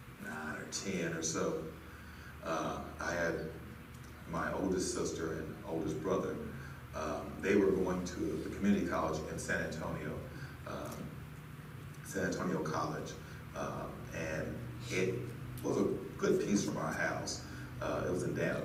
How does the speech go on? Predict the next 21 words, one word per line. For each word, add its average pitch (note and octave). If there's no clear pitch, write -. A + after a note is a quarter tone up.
toward -
downtown -
San D#2
Antonio, -
and -
they -
used -
to -
take -
the -
bus -
to -
get -
to -
school. -
And F#3
I G#2
never C3+
forget, F2+
my, G2+
uh, F#2